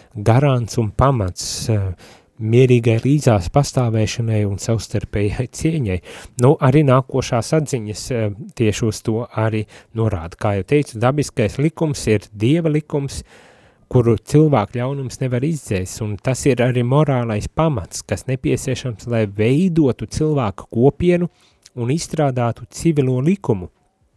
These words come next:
kura konkrētās un iespējamās sekas izriet no dabiskā likuma principiem. Tātad, eh, šis dabiskais likums ir, eh,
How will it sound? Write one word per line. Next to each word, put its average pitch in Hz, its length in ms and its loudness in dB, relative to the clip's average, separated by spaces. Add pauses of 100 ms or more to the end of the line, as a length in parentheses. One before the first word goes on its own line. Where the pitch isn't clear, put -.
(280)
kura 113 240 4
konkrētās 147 960 0
un 107 160 -4
iespējamās 123 840 -2
sekas 165 340 -4
izriet 135 400 0
no 113 160 -4 (480)
dabiskā 127 560 2
likuma 104 480 -4
principiem. - 720 -10 (420)
Tātad, 104 480 -2
eh, 113 400 0
šis - 480 -4
dabiskais 120 560 0
likums - 720 -8
ir, 101 240 0 (280)
eh, 98 220 -4